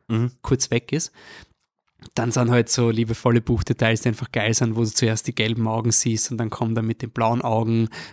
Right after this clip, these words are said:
Speaker 2: weil das die so, so holt er sie hin. Und, ähm, du, du hast irgendwie eine, eine, was Ungutes an diesem Clown. Also dieser,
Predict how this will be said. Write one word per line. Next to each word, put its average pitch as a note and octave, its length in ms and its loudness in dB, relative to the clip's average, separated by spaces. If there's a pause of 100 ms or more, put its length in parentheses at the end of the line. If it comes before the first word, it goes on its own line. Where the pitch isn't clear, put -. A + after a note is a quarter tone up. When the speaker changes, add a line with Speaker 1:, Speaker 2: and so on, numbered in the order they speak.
Speaker 2:
weil A2 140 0
das A2 280 0
die A2 260 0
so, A2 320 0
so A2 380 -2
holt A2 180 0
er A2 60 0
sie - 140 0
hin. B2 280 0 (640)
Und, A#2 760 4
ähm, A#2 640 0
du, A#2+ 140 -2
du B2 120 2
hast C#3 160 2
irgendwie E3+ 240 2
eine, C#3+ 360 4 (340)
eine, C#3 300 -4 (560)
was C#3+ 180 0
Ungutes C3 640 2
an A2 100 -2
diesem A2 220 -6
Clown. G#2+ 440 -8 (360)
Also B2+ 240 -8
dieser, A#2 680 -6